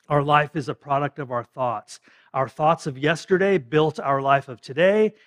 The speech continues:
and our thoughts of today build our life of tomorrow. Our life is a product of our thoughts." That's verse one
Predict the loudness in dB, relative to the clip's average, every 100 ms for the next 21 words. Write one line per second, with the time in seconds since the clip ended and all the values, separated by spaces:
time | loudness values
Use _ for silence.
0 | _ -8 -8 -4 0 -2 -2 -12 -8 -4
1 | -2 -2 -2 0 0 0 0 0 -2 -4
2 | -12 -14 -6 -2 -2 -2 -8 _ _ -4
3 | -2 0 0 -2 -8 -16 -16 -12 -4 -4
4 | -4 -10 -14 -14 -14 _ -14 -14 -20 -20
5 | -20 -20 _ -20 -20 -20 -14 -14 -16